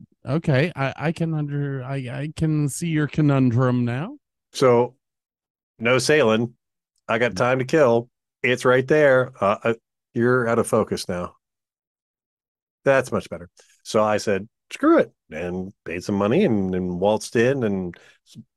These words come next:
Speaker 2: probably a couple hours. I could have spent four or five hours in that place. Honestly, it was huge. A-, and it's because that building is so oddly shaped, man. You're like,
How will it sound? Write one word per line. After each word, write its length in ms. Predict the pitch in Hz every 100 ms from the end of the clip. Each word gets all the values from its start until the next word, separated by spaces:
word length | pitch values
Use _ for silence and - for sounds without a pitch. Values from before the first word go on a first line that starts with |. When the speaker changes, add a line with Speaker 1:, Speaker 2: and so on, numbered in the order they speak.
| _ -
Speaker 2:
probably 280 | 160 220 202
a 40 |
couple 400 | 120 139 131 123
hours. 320 | 110 117 110
I 140 | 101 117
could 160 | 147
have 80 | 127
spent 300 | - 120 104
four 240 | - 101 92
or 60 |
five 320 | - 95 95
hours 400 | 90 85 82 82
in 60 | 90
that 180 | 82 85
place. 280 | 87 78 -
Honestly, 560 | - 85 78 - 73 69
it 160 | 104 98
was 500 | 95 90 87 78 - _ _ _ _ _
huge. 1400 | - - - - 123 117 107 98 85 76 71 - - - _ _ _ _ _ _ _ -
A-, 80 | 113 _ -
and 420 | 131 123 117 107 - -
it's 240 | 120 - -
because 400 | 131 113 117 190
that 260 | 180 123 107
building 360 | 120 135 135 107
is 120 | 98
so 160 | 113 104
oddly 360 | 107 110 101
shaped, 480 | 90 - 113 104 -
man. 160 | 95 98
You're 200 | 107 107
like, 340 | 104 98